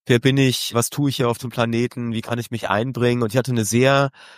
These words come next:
starke innere Stimme, die zu, die zu mir gesagt hat, du bist Tech-Seriengründer, ja, und kommerziell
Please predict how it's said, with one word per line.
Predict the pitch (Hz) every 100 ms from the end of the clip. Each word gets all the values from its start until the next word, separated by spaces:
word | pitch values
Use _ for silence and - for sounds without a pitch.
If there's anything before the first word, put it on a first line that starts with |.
| _ _
starke | - - - 104 143 -
innere | 156 175 143
Stimme, | 117 - 139 143
die | 117
zu, | 113 131 117 107
die | 113 120 110
zu | -
mir | 123
gesagt | 120 123 127
hat, | 117
du | 127
bist | 131 - - - -
Tech-Seriengründer, | - 147 - 127 151 147 123 113 104 110 104 104 139 208 - -
ja, | 101 117
und | 123 - 110
kommerziell | - 117 120 - 120 123 123